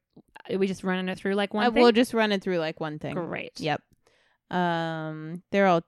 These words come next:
Speaker 2: it's too choppy to do
Speaker 1: Mm.
Speaker 2: it otherwise. So, uh, we, our opening shot is, uh, nine days after finding the, like, devastated Earth.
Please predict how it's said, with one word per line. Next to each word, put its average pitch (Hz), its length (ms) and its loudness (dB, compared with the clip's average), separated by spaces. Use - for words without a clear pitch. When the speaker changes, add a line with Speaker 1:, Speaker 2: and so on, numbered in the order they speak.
Speaker 2:
it's - 200 -10
too 196 240 -2
choppy 160 640 -10
to 165 120 -8
do 156 160 -6
Speaker 1:
Mm. 156 40 -4
Speaker 2:
it 151 60 -6
otherwise. 147 440 -8
So, 202 360 0
uh, 190 260 4
we, 208 300 -4
our 214 220 6
opening 254 420 4
shot 190 500 0
is, 175 380 -2
uh, 160 420 -2
nine 214 520 2
days 208 460 4
after 185 440 0
finding 175 800 -4
the, 165 280 -2
like, 160 460 -6
devastated 175 840 -4
Earth. 147 540 -4